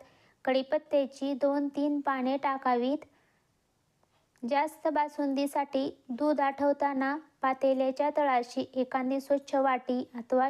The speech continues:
छोटी डिश ठेवावी, म्हणजे चमच्याने वरच्यावर ढवळले तरी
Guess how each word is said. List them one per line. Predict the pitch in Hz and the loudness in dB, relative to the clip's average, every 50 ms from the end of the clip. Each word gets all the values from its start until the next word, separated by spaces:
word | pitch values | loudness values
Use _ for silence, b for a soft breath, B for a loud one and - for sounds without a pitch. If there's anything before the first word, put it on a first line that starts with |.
| 269 269 | 0 -4
छोटी | - 277 262 254 262 269 269 277 | -2 0 0 0 0 -2 -2 -2
डिश | 247 262 262 269 - - - | 0 -2 -2 -2 -4 -6 -2
ठेवावी, | 269 262 254 247 233 220 233 240 277 294 b b b b b b b b b | 0 2 2 2 2 2 2 0 -2 -4 b b b b b b b b b
म्हणजे | 247 262 269 269 269 285 302 | -2 0 0 2 2 0 0
चमच्याने | 294 - 311 302 302 294 302 277 269 277 285 | 0 -2 -2 -2 -2 0 0 0 0 0 0
वरच्यावर | 285 277 269 269 277 262 294 277 277 277 285 285 | 2 2 2 0 0 0 0 0 2 2 2 2
ढवळले | 254 285 285 277 277 262 262 254 262 262 - | 0 0 2 2 2 4 4 2 0 0 0
तरी | 285 277 269 277 294 | -2 -2 -2 -2 -4